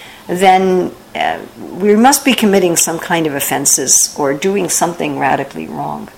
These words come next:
So the, the two main reasons for that not happening is either I'm committing offenses or I'm mixing my bhakti with one of these other processes, which tend to be very dry.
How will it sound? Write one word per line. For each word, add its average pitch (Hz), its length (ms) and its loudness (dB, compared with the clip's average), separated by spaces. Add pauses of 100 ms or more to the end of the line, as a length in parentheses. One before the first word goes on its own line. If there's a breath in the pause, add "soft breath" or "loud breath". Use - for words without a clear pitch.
(580 loud breath)
So 143 300 -2
the, 147 180 0
the 165 140 -2
two 233 240 2
main 190 360 4
reasons 175 400 4
for 160 140 -2
that 147 200 4
not 156 320 4
happening 143 640 -2 (440 loud breath)
is 175 280 2
either 180 280 4
I'm 160 140 4
committing 151 400 -4
offenses 190 640 0
or 175 200 2
I'm 156 160 2
mixing 175 400 -2
my 151 140 -2
bhakti 156 420 -2
with 151 220 -8
one 156 140 -4
of 151 80 -4
these 147 180 -2
other 156 240 -2
processes, - 760 -2
which - 260 -2
tend 151 240 -8
to 127 60 -8
be 147 180 -4
very 143 440 -6
dry. 151 580 2